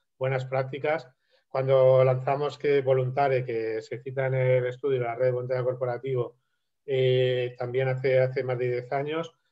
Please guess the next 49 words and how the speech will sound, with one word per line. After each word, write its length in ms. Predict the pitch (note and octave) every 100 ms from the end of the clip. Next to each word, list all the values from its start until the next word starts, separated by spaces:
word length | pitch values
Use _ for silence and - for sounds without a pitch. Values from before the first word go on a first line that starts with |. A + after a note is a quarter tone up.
| _
y 80 | C3+
el 100 | B2+
último 320 | B2+ C#3 C3+
estudio, 460 | C3 C3 C3+ C3 B2
que 80 | B2+
están 260 | A2+ -
las 140 | B2 B2
cifras 420 | C3+ C3 B2+ C3
en 320 | B2+ B2 B2
la 120 | A#2+
web 340 | A#2 B2+ C3 C3
y 80 | A#2+
muchísimos 500 | A#2+ - B2+ C3 B2+
ejemplos, 560 | B2 C3 C3 C3+ C3 - _ _ _ -
eh, 360 | C3+ C3 C3
se 200 | B2+ C3
ve, 220 | B2+ C3 A#2+
¿no? 220 | B2+ C3 - _ -
Cuesta, 640 | D#3+ F3 - D#3+ F3+ A3 -
y 80 |
yo 120 | C3 B2+
creo 220 | C#3+ C#3+
que 140 | C#3+
es 100 | C#3
por 180 | - D3
ahí, 380 | C3+ C#3+ D3+ D#3 _ _ _
eh, 440 | C#3 C3+ C3+ C3 C3
también 220 | C3 C3+
lo 80 | C#3
que 100 | C#3
decía 320 | C3 C3+ C3+
Inma, 320 | C#3 D3 D3
cuesta 300 | C#3+ D3 E3
muchísimo 460 | D3 C3 C#3+ D3 D3
esa 160 | C#3
vinculación 580 | C#3 C3 C3 B2+ - C3+
con 160 | C3+ C3
la, 400 | B2 A#2+ A#2 A2+
con 80 | B2
la 140 | A#2+
cultura, 480 | A#2 A2+ C3 B2 A2
¿no? 220 | A2 C3 _ _ _
Cuando 260 | C3+ C3
se 100 | C3
le 80 | C3+
pide 200 | C3+ D3
a 80 | D3
los 120 | D3
trabajadores, 920 | C#3+ C#3 C3 C3+ C#3 C3+ C#3 C3+ C3